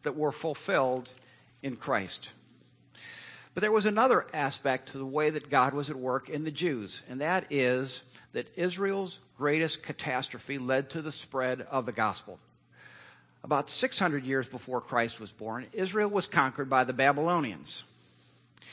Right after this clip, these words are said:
And many of the Israelites, including some of the leading families, were taken out of Israel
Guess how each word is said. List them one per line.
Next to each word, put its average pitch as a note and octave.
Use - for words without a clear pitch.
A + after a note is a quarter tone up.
And B2
many E3
of F3
the D#3+
Israelites, C#3
including C#3
some D3
of C3+
the B2+
leading D3
families, C#3
were A#2+
taken B2
out E3
of E3+
Israel D3+